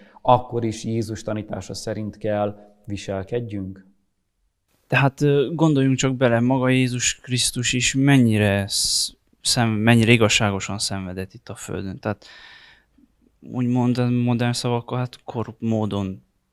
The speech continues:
Speaker 2: gyalázták és ölték meg. De tudjuk, hogy ez, ő jött, ő vállalta, mi, mi, mi miattunk.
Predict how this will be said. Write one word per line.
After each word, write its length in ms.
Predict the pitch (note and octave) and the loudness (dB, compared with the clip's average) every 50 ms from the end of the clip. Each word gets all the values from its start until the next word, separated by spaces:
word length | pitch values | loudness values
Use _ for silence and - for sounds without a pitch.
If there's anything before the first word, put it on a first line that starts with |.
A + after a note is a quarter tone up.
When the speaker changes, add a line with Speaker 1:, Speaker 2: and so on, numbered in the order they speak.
| _ _ _ _ _ _ _ _ _ | _ _ _ _ _ _ _ _ _
Speaker 2:
gyalázták 800 | - A#2 A#2 A2+ A#2 A2+ A2+ A2+ G#2+ - - - G#2+ G#2 - - | -8 -6 -4 -2 0 0 0 0 -2 -2 -6 -8 -10 -10 -10 -10
és 140 | G#2 - - | -10 -8 -6
ölték 460 | G#2+ G#2 G2 - - F#2 F#2 - - | -6 -6 -6 -8 -10 -12 -12 -10 -6
meg. 300 | G#2+ A2 A#2 A#2+ A#2+ - _ _ _ _ _ _ _ _ _ _ _ _ _ | -2 -2 -2 -2 -2 -8 _ _ _ _ _ _ _ _ _ _ _ _ _
De 80 | C3 | -4
tudjuk, 280 | - - B2 A2 A2+ - | -2 -2 -2 -2 -2 -6
hogy 140 | - G#2+ G2+ | -6 -6 -4
ez, 140 | G2+ G#2 A2 G2+ G2+ - - _ _ _ _ _ _ _ - - - - - | -4 -6 -6 -8 -10 -12 -16 _ _ _ _ _ _ _ -4 -4 -4 -4 -2
ő 160 | - G#2+ G#2+ | -2 0 2
jött, 320 | G#2+ G#2+ A2 A2+ G#2+ - - | 2 2 0 0 -2 -6 -8
ő 220 | - G#2+ G#2+ G#2 G2 | -6 -4 -2 0 2
vállalta, 680 | A2 A#2 A#2+ A#2+ A#2 A2 A2 G#2+ - - G2+ A2 - _ | 4 4 4 4 2 0 -2 -4 -8 -10 -12 -12 -12 _
mi, 160 | _ - A#2+ B2 | _ -6 -4 -2
mi, 120 | B2+ A#2 - - - _ _ _ _ _ _ - | -2 -2 -4 -6 -14 _ _ _ _ _ _ -4
mi 180 | A2 A2 A#2 C3 | 0 2 4 6
miattunk. 680 | B2+ B2+ B2+ C3 C3 C3 - - D3 D3 D3 - - | 6 6 6 4 2 0 -4 -4 -4 -4 -4 -6 -12